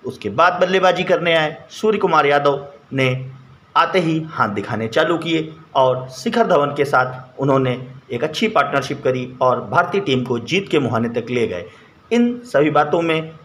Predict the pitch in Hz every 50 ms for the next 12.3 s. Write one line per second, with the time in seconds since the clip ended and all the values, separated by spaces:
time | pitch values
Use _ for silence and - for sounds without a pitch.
0 | - - 101 98 98 - - - 147 147 202 196 185 175 165 160 156 165 160 -
1 | 143 135 139 135 131 - 143 123 123 123 120 120 - - - - - - - 165
2 | 156 - 214 202 185 170 156 156 156 156 156 151 151 151 220 - - - - -
3 | - 196 202 208 208 202 180 170 160 160 160 - - - - - 110 110 107 107
4 | 110 165 208 240 226 - - 170 160 165 151 - 151 143 143 - - - - -
5 | - - 143 135 135 123 127 147 120 117 117 - - - 151 147 151 165 165 165
6 | 170 165 - - - - - 143 135 135 131 - - - - - - - 180 156
7 | 156 151 147 196 208 208 - - 147 135 135 135 127 120 113 107 107 101 95 98
8 | 90 98 90 - - - _ _ _ _ _ _ _ - 160 190 220 220 214 196
9 | 196 180 170 160 170 170 165 156 156 - - - - - - - - 208 226 247
10 | - 196 196 196 170 156 156 - 143 131 139 139 139 135 - 131 127 127 120 -
11 | - 156 165 175 170 156 - - - - - - - 185 185 190 202 202 180 175
12 | 175 160 151 139 -